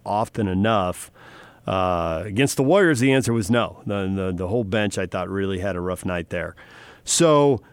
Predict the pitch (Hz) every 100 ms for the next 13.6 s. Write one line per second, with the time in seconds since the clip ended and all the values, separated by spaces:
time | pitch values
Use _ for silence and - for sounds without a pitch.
0 | _ 117 123 135 123 - - 208 214 170
1 | 127 117 127 123 117 117 - - 151 147
2 | 147 131 107 127 135 117 - 107 95 113
3 | 123 - 127 - - 107 - 131 127 113
4 | 98 113 143 127 135 131 101 95 104 113
5 | 117 110 117 104 117 110 110 104 90 95
6 | 117 123 113 127 120 104 101 - - 147
7 | 143 - 131 123 117 - - - - -
8 | _ 131 - 135 135 131 120 104 95 117
9 | 123 120 120 120 98 110 120 101 98 113
10 | 117 113 107 110 98 92 101 117 95 92
11 | - 120 113 107 104 104 98 98 90 101
12 | - - - 139 113 113 110 101 139 139
13 | 131 127 - 117 104